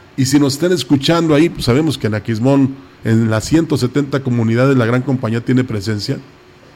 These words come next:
No hagan esto, señores. Eh, puede ser por supervivencia o por conveniencia, pero,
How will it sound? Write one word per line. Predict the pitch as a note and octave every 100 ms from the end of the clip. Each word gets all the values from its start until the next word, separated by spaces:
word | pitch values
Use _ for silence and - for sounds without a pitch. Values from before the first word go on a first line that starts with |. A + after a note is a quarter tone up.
| - -
No | E3
hagan | D#3 A#2
esto, | C3+ C3+ C3+ B2+
señores. | A#2+ A#2+ A2+ A2 - - - - - - - - - - - -
Eh, | C3+ D#3+ - -
puede | D#3 D#3+
ser | D3+ E3
por | - C3+
supervivencia | B2 G#2+ A2+ A2 A2+ C#3+ C3+ C3+ A#2+ A2+ - -
o | -
por | A#2+ G#2+
conveniencia, | A#2 A2+ A2+ B2+ C3+ B2 A#2+ G2 - - - - - -
pero, | B2 C3